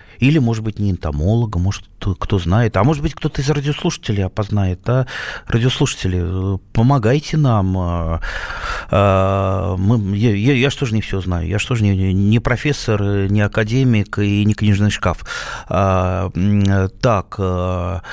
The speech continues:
э, по поводу... Так, какой же у нас был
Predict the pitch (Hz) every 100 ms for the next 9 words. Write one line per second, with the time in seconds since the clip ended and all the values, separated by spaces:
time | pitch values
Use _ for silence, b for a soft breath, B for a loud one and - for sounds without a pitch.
0 | B B B B - 92 98 95 92 92
1 | 98 - - 147 - - 113 - 143 147
2 | 131 123 117 113 127 110 98 - 90 -
3 | 92 104 90 92 92 95